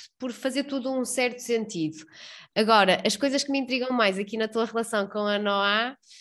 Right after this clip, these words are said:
é isso, opa, e ela, hum, como é que ela con-, consegue receber tão bem o que lhe dás, sem extrapolar? Claro que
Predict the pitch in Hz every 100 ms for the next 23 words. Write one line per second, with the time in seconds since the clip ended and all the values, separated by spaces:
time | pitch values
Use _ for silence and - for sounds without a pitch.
0 | - _ - 226 247 262 - 247 247 190
1 | 185 202 247 247 240 233 233 233 214 _
2 | - - _ _ - 226 233 226 226 220
3 | 220 208 208 - _ - - _ _ _
4 | _ - 294 349 - 277 277 277 294 294
5 | 277 269 - 277 277 302 294 247 294 -
6 | 240 294 277 262 339 330 294 269 294 294
7 | 285 262 240 208 185 170 233 - - -
8 | _ _ _ _ - 320 330 320 381 320
9 | 311 285 254 196 190 370 381